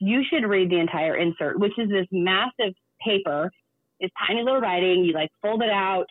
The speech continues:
and it's, like, the size of a map. And it's covered with all of the potential side effects,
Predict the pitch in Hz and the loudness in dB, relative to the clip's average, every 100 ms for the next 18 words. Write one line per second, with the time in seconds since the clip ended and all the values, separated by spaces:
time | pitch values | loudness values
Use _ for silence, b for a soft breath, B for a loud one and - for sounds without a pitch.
0 | - _ _ - 190 185 - 185 180 180 | -12 _ _ -4 0 0 0 -2 -2 -4
1 | 196 180 190 175 160 170 139 - - _ | -2 0 0 0 0 0 -2 -4 -14 _
2 | _ _ - 214 202 190 - - 277 277 | _ _ -4 0 0 -2 -6 -6 -4 -2
3 | 214 165 175 214 b _ - 220 208 170 | 0 0 0 -2 b _ -2 0 0 -2
4 | 170 180 185 220 - 175 175 170 170 196 | 0 0 0 0 0 0 0 0 -2 -4
5 | 220 170 160 233 233 190 151 - - 151 | -2 -2 0 -2 -4 -4 -4 -4 -4 -4
6 | 226 | -6